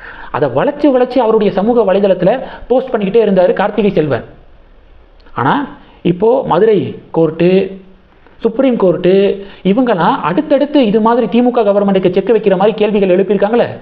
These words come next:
ஒரு பதிவு கூட போடல. கடந்த மூணாம் தேதி சென்னை உயர்நீதிமன்றம் டி வி கேவுக்கு எதிராக சொன்ன கருத்துக்கள் பத்தி பதினாறு பதிவுகள் போட்டிருக்காரு ஒரே நாள்ல கார்த்திகை செல்வன்.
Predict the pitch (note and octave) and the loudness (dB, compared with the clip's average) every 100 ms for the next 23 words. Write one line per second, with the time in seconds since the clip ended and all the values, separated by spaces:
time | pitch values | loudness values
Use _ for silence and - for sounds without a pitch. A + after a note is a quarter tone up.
0 | - - _ - - A#2+ C#3+ C4 G3+ G3+ | -20 -20 _ -20 -10 -2 0 2 0 0
1 | A3 G#3+ F3 E3 C#3 A2 - - _ _ | 0 2 2 2 0 -4 -10 -20 _ _
2 | _ - _ - - D3 F3 E3 F#3 A#3+ | _ -20 _ -20 -8 -6 -2 0 2 2
3 | A#3 G#3+ A#3+ C4 G3 A#3 B3+ G#3 B3 A#3 | 2 2 2 0 0 2 2 2 2 2
4 | A3+ A3+ G#3 C4 B3 B3 B3+ B3+ A3+ G3+ | 2 2 0 0 2 2 2 2 0 0
5 | G3 A#3 A3+ A3+ E3 - - - - - | 2 2 2 2 0 -4 -18 -20 -20 -12
6 | - G3+ G3 G3 A#3 B3 A#3+ F3+ E3+ D#3 | -4 0 0 2 0 0 -2 0 0 2
7 | A3+ C#4+ - F3 C4 C#4 C4 A#3 B3 A3+ | 2 0 -2 2 4 4 2 2 0 2
8 | A#3 F#3+ F#3 F3+ G#3+ G3+ F3+ A#3 G#3 E3+ | 0 0 0 0 0 2 2 2 2 2
9 | D3+ A#3+ - - - D#3+ F3 G3 F3+ C#3+ | 2 0 -6 -18 -8 -6 -2 -2 0 0
10 | C3 G3+ D#4 | 0 -2 -6